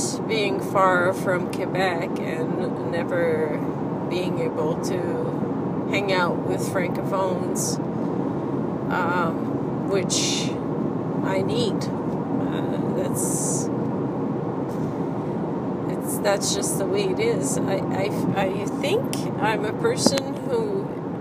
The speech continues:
really thrives in groups, although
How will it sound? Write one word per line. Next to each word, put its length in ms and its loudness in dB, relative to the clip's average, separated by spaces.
really 800 -2
thrives 800 2
in 340 -2
groups, 880 0
although 800 2